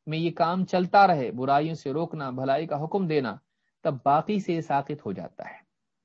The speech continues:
یہ فرض کفایہ ہے، فرض عین نہیں کہ پوری امت کے لیے پوری امت حرکت میں رہے، ضروری نہیں۔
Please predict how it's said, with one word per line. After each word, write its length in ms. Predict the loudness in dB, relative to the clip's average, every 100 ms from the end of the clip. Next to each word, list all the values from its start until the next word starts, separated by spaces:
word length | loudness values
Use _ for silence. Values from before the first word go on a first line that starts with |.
| _
یہ 120 | -2 -2 2
فرض 240 | 2 4 2 0 -6 _ _ _
کفایہ 420 | -6 0 6 8 8
ہے، 340 | 6 -4 -12 _
فرض 200 | 0 0
عین 300 | 0 -2 -2
نہیں 180 | -6 -10 _ _ _ _ _
کہ 80 | -6
پوری 300 | 4 4 4 4
امت 380 | 4 4 0
کے 140 | 0 0
لیے 160 | 2
پوری 300 | 2 4 4 4
امت 300 | 4 4 4
حرکت 340 | 2 2 -4
میں 100 | -2
رہے، 200 | -2 -2 -4
ضروری 380 | -2 0 -2 -6
نہیں۔ 180 | -10